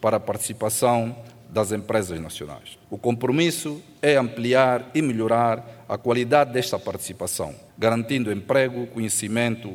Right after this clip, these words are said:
e riqueza para os angolanos. Enquanto consolidamos a fileira do petróleo e gás,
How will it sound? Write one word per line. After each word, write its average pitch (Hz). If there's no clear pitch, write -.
e 104
riqueza 95
para 82
os 82
angolanos. 80
Enquanto 160
consolidamos 127
a 113
fileira 120
do 101
petróleo 104
e -
gás, 120